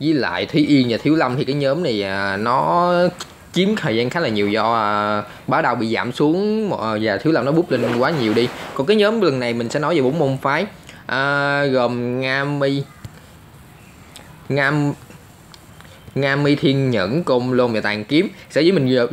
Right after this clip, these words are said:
mình gom bốn cái phái này vô một nhóm là do cái khả năng, cái hiệu suất, cái, cái, à, khả năng hồi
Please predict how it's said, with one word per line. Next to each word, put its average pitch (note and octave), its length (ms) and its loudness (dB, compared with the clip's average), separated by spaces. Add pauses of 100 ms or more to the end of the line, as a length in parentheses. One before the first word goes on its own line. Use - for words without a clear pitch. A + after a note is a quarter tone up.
(320)
mình B2+ 140 2
gom D#3 220 2
bốn F3+ 260 2
cái G3 400 4
phái D#3 240 0
này F3 120 0
vô A#2+ 100 2
một A#2+ 160 -4
nhóm B2+ 200 -2
là D3 60 0
do A2 200 0
cái - 140 -4
khả G#2 180 -4
năng, B2+ 240 -4 (180)
cái D#3+ 100 2
hiệu G#2 160 0
suất, E3+ 160 0 (120)
cái, F3 140 2
cái, F#3 280 2
à, C#3 160 0
khả A2+ 160 -6
năng C3+ 220 -4
hồi G#2+ 160 -2